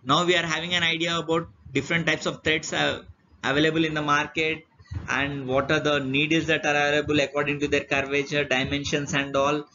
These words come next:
And we are having an idea about suturing techniques now. Now it is very important to know about knot also, knot tying it. That is very important. The surgeon must be able to tie a reliable knot as quickly as possible in every situation.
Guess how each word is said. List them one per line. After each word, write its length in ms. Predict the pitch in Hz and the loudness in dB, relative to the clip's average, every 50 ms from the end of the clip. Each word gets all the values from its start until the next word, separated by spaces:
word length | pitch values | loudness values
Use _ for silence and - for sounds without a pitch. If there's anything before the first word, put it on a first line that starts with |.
| _ - - - - _ | _ -16 -16 -16 -8 _
And 420 | 131 123 127 131 131 135 131 127 123 123 120 | -2 -2 0 0 -2 -2 -2 0 -2 -2 0
we 120 | 120 131 139 | 0 0 0
are 100 | 139 139 | 0 0
having 320 | 131 127 135 143 147 147 | -2 -2 -2 -4 -4 -4
an 80 | 147 143 | -2 -2
idea 400 | 139 131 123 131 135 147 147 143 | 0 0 0 0 0 0 -2 -2
about 160 | 139 139 143 | 0 -2 -4
suturing 580 | 139 - - 139 131 - 156 139 147 143 120 - | -2 -2 -4 -4 0 0 0 0 0 -2 -2 -2
techniques 480 | 139 131 - - 160 165 156 - - | -4 -4 -4 -4 -6 -6 -4 -4 -8
now. 320 | - 151 143 139 143 143 - _ - - _ _ | -6 -6 -6 -6 -6 -10 -14 _ -20 -20 _ _
Now 400 | - 139 143 156 170 175 165 170 - - | -2 0 2 2 2 2 0 -2 -4 -6
it 140 | 160 143 | -2 0
is 100 | 143 127 | 0 2
very 280 | 127 139 147 151 170 170 | 4 2 2 4 0 -2
important 480 | 160 151 - 165 160 156 156 156 151 - | -4 -4 -2 -2 0 0 0 -4 -4 -4
to 100 | 160 147 | -6 -6
know 140 | 143 143 | -2 -2
about 340 | 139 135 127 123 139 135 135 - | -2 0 2 2 0 0 -2 -4
knot 260 | 123 131 131 135 127 - | -2 0 0 0 2 0
also, 380 | 113 101 98 - - 78 - _ _ - | -2 -2 -2 -4 -10 -12 -12 _ _ -4
knot 260 | - 123 131 139 131 - | 0 2 2 2 2 0
tying 320 | 135 120 117 110 107 101 | -2 0 0 0 -2 -2
it. 100 | 85 - _ _ - | -4 -6 _ _ -4
That 140 | - 110 117 | -4 0 0
is 140 | 131 127 120 | 0 0 2
very 240 | 123 120 123 127 120 | 0 2 2 2 0
important. 380 | 107 98 - 90 82 - - _ _ _ _ - - - - - _ _ | 0 -2 -6 -6 -8 -8 -12 _ _ _ _ -20 -14 -14 -14 -14 _ _
The 100 | 135 123 | -2 0
surgeon 380 | 110 147 147 156 151 180 175 | 0 0 -2 0 -2 -4 -2
must 260 | 170 165 160 - - | 0 0 0 0 0
be 160 | 170 165 165 - | 0 0 0 2
able 220 | 139 143 139 156 160 151 | 0 0 2 2 0 2
to 120 | - 165 | 0 -2
tie 180 | 147 - 151 139 | 0 0 0 0
a 140 | 147 151 | 2 0
reliable 460 | 147 143 143 143 147 147 143 147 147 143 | 0 0 0 2 0 0 0 0 -2 0
knot 220 | 139 143 156 156 - | 0 0 -2 -2 -2
as 300 | - 120 131 147 139 - | -4 -4 -4 -4 -6 -6
quickly 360 | - 170 143 127 - 143 143 | -6 -6 -6 -4 -2 -2 0
as 160 | 139 135 139 | 0 -2 -4
possible 500 | - - 131 131 131 117 120 135 170 214 - - - _ _ - - - | -4 -4 -2 -2 0 -2 -2 -4 -4 -6 -6 -14 -20 _ _ -20 -20 -6
in 180 | - 135 151 160 | -4 -2 -2 0
every 320 | - 139 127 123 135 147 | 0 -2 -2 2 0 0
situation. 680 | 143 - 143 117 127 123 123 117 - - 190 214 - | 0 0 -2 0 0 0 0 0 -4 -6 -8 -8 -8